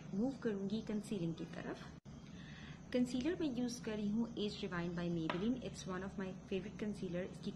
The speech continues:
कवरेज बहुत अच्छी है। Plus it has goji berry in it, जो आपको,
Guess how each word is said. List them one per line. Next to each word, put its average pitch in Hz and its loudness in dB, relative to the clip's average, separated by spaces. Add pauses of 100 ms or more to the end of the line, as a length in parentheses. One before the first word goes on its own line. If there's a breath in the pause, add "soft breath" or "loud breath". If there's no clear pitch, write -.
कवरेज 190 0
बहुत 165 -4
अच्छी 185 -4
है। 214 0 (560 loud breath)
Plus 269 4 (120)
it 226 -4
has 208 2 (220)
goji 226 2
berry 185 2 (160)
in 170 2
it, - -4 (360)
जो 208 2 (120)
आपको, 180 -4